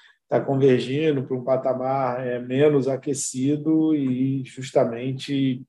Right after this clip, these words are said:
apagou totalmente, né, essa possibilidade. Quando a gente olha, os números de mercado de trabalho seguem indicando que nunca esteve tão apertado quanto está hoje em dia,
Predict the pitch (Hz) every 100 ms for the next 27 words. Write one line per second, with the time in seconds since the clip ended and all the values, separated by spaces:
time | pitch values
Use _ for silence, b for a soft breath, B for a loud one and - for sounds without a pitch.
0 | _ 135 - 139 117 151 151 160 170 120
1 | 113 139 139 - 120 127 123 - - 117
2 | - - 120 117 127 131 b b b b
3 | b _ _ _ - 127 127 131 123 113
4 | 127 143 - _ _ _ _ _ _ _
5 | 131 123 143 160 139 131 139 131 131 123
6 | 131 131 123 120 123 139 131 - 120 127
7 | 135 143 143 139 139 131 123 131 135 156
8 | 139 135 156 170 160 127 - 135 135 131
9 | 120 127 123 120 - 123 123 120 120 127
10 | 127 - 120 120 113 127 107 120 139 160